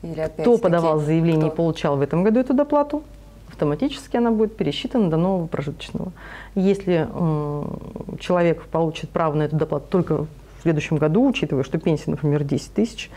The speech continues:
Speaker 2: он не пользуется социальной картой, он не имеет никаких льгот на квартиру,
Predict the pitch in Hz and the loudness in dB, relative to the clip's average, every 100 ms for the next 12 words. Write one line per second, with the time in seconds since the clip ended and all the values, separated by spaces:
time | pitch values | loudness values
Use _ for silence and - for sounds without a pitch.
0 | - - - - 185 156 147 156 147 135 | -16 -16 -16 -4 2 2 2 2 2 -2
1 | - - - 160 - 220 - 214 - 240 | -8 -4 -2 0 0 0 2 0 2 2
2 | 165 143 147 143 143 156 156 156 156 156 | 4 4 2 2 0 -2 0 0 0 0
3 | 151 147 - - 262 277 | 0 -2 -6 -2 2 2